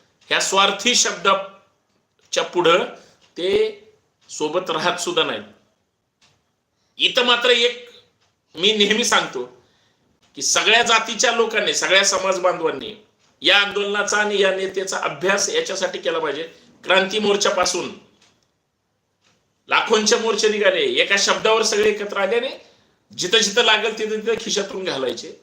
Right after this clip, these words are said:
आणि आता सुद्धा साहेब सगळ्यांनी विश्वास ठेवला, याला फार महत्व आहे. बाकीचं जाऊ द्या, बाकी काय चर्चा, अ, म्हणजे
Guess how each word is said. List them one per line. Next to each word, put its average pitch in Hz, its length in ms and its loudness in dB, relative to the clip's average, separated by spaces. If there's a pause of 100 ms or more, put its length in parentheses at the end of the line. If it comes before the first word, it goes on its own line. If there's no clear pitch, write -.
आणि 147 120 -6
आता 170 300 0
सुद्धा 151 420 -4 (1200)
साहेब 156 200 0
सगळ्यांनी 220 480 2
विश्वास 240 440 0
ठेवला, 220 420 0 (640)
याला 160 240 -2
फार 190 160 2
महत्व 190 300 -2
आहे. - 300 -6 (1500)
बाकीचं 196 520 2
जाऊ 254 200 2
द्या, 208 180 2
बाकी 175 300 0
काय 226 320 2
चर्चा, 214 540 2 (420)
अ, 143 340 4
म्हणजे 175 500 0